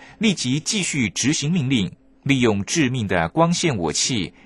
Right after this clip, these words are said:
开始消灭周遭残存的人类。真巧，或许仍是同步率作祟。当我想通了所有的关节，我的心脏也完成了最后一次跳动。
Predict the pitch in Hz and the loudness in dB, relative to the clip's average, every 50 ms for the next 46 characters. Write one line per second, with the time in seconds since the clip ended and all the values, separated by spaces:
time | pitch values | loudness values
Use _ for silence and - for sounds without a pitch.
0 | _ - - - 180 185 175 - - 87 - - 151 160 175 165 131 98 85 78 | _ -12 -4 -2 0 0 0 0 -2 -2 0 0 0 0 0 0 -2 -2 -2 -4
1 | - - - 170 170 165 - 151 143 143 147 - - - - - - 175 - 160 | -2 0 2 2 2 2 2 0 0 0 0 -4 -6 -8 -6 -4 -4 -4 -2 -2
2 | - - - 98 98 95 87 76 80 98 135 165 131 82 - _ _ - _ _ | -2 -4 -4 -2 -2 -2 -2 0 0 0 2 0 0 0 -2 _ _ -20 _ _
3 | _ _ _ _ _ _ _ _ _ _ _ _ _ _ _ - - 143 127 139 | _ _ _ _ _ _ _ _ _ _ _ _ _ _ _ -4 -2 -2 -2 0
4 | 147 - - 69 57 58 - _ _ _ _ _ _ _ - - 226 180 - - | -2 -6 -4 -4 -6 -6 -10 _ _ _ _ _ _ _ 0 2 2 2 4 2
5 | 104 87 80 76 73 78 101 127 143 - 147 123 - - - - 101 127 156 180 | 0 0 0 0 0 0 0 0 0 0 -2 -2 -4 -4 -4 -2 -2 -2 0 0
6 | 196 175 151 156 - 135 - - 151 107 95 - - 104 82 69 - - _ _ | 2 2 2 2 0 -2 0 0 0 0 0 0 0 0 0 -2 -4 -10 _ _
7 | _ _ _ _ _ _ _ _ _ _ - 185 190 170 151 170 - - - - | _ _ _ _ _ _ _ _ _ _ 0 2 2 2 0 -2 -2 -2 0 0
8 | 101 76 76 - - 131 127 113 98 92 - - - - 143 185 - 143 90 - | 0 0 -2 -2 -2 -2 0 2 0 0 0 -2 -2 0 0 2 2 2 -2 -2
9 | 90 - - 170 185 202 - - 87 78 90 - - _ _ _ _ _ _ _ | -4 0 2 2 2 2 0 -2 -2 -2 -2 -2 -4 _ _ _ _ _ _ _
10 | - 92 92 85 113 113 - 175 185 180 - 151 110 82 65 - - _ _ _ | 0 0 2 2 2 2 2 0 0 2 2 2 0 0 -2 -6 -12 _ _ _
11 | _ - - 104 95 85 78 80 78 85 117 - - 110 104 95 80 71 69 - | _ -4 2 2 2 2 2 2 0 0 0 -2 -2 -2 0 0 0 -2 -2 -6
12 | _ - - 220 208 131 104 - - 131 101 78 69 64 80 98 - - 135 110 | _ -6 -2 -2 -2 -2 -2 -2 0 0 0 0 0 -6 -8 -6 -2 -2 -2 -2
13 | - - - - 76 - - 95 76 | -2 -2 -4 -4 -2 0 0 0 0